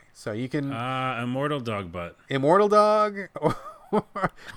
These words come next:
Speaker 1: or you can have the, "Oh my God, I lost three dogs and now I've only got half a dog sled team."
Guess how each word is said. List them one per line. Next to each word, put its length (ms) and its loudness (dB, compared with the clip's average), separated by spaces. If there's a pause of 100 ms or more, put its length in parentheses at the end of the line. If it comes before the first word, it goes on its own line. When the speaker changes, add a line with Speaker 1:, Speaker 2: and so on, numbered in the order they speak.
Speaker 1:
or 160 8
you 140 2
can 160 2
have 440 6
the, 280 -4
"Oh 80 0
my 100 0
God, 180 2
I 60 2
lost 260 -2
three 120 -8
dogs 400 0
and 80 -6
now 140 0
I've 100 -4
only 160 -6
got 120 -4
half 200 -6
a 20 -10
dog 260 -6
sled 200 -12
team." 260 -14